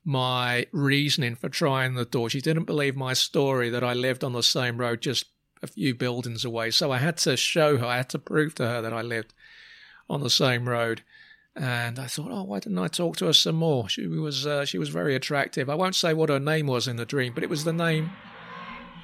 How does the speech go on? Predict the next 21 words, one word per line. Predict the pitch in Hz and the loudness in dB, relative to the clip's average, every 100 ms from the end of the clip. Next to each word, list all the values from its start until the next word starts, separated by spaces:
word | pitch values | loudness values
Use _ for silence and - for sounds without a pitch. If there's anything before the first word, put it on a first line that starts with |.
| - - - | -20 -14 -12
God. | - - - _ _ _ _ - - - - - - _ _ | -12 -14 -18 _ _ _ _ -20 -20 -20 -20 -20 -20 _ _
Let's | 165 | -8
see | - | -6
if | 113 | -6
I | 120 113 | -8 -8
remember | 110 110 110 - - | -8 -8 -8 -12 -10
what | - | -6
I | 131 | -4
was | 113 | -4
talking | - 117 113 | -2 -2 -2
about. | 117 120 | -4 -2
The | 147 | 2
dream, | 160 147 123 | 4 4 2
that's | 131 123 - | 0 0 0
right, | 127 113 | -2 -4
the | - | -4
dream. | - 123 117 - _ _ _ | 0 0 -2 -10 _ _ _
She | - 160 131 | 2 4 6
had | 180 214 - _ _ _ | 6 4 -2 _ _ _
the | 180 | 2
name | 165 160 160 151 151 147 143 | 4 4 2 2 2 2 0